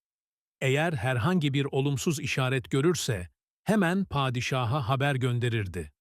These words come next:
Öğleden sonraları genellikle padişahla baş başa görüşmeler yapardı. Bu görüşmelerde sadece günlük meseleler değil, padişahın rüyaları, endişeleri, korkuları da konuşulurdu.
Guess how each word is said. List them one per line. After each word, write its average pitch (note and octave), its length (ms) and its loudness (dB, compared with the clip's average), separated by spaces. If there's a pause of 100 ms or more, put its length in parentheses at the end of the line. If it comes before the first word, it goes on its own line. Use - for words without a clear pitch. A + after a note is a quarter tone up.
(720)
Öğleden D3+ 460 4
sonraları C3+ 580 0
genellikle C3 600 -2
padişahla B2+ 840 -2 (280)
baş F3 320 0
başa D3 240 0
görüşmeler C3 640 0
yapardı. A#2 640 -4 (720)
Bu A3 120 4
görüşmelerde C#3 800 2
sadece C#3+ 540 0
günlük C#3 440 0
meseleler B2 600 -2
değil, C#3 320 0 (360)
padişahın C3 760 0
rüyaları, C3 640 0 (300)
endişeleri, C#3 800 0 (320)
korkuları C#3+ 600 2
da A2 80 -4
konuşulurdu. A#2+ 800 -4